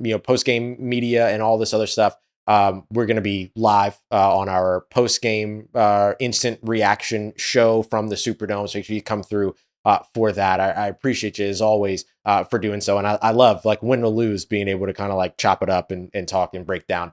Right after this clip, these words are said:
uh, what the game was and what it means, why it's important, all that good stuff. So we'll get to all that, uh, on Sunday, tomorrow night after the game. But I appreciate y'all very, very much, as always, making Locked On Saints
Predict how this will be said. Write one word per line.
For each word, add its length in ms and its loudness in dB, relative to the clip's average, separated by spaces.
uh, 160 0
what 200 -6
the 60 -10
game 220 -8
was 280 -4
and 280 -16
what 140 -4
it 80 -12
means, 260 -14
why 160 0
it's 120 -8
important, 460 -8
all 120 -2
that 140 -8
good 120 -14
stuff. 160 -8
So 100 -6
we'll 100 0
get 120 -2
to 80 0
all 160 4
that, 260 -2
uh, 140 2
on 160 -4
Sunday, 380 0
tomorrow 300 -2
night 180 0
after 240 -2
the 60 -6
game. 220 -6
But 120 0
I 20 4
appreciate 420 -2
y'all 120 4
very, 240 4
very 180 0
much, 260 -4
as 100 -2
always, 380 2
making 200 -2
Locked 260 0
On 120 -6
Saints 320 -4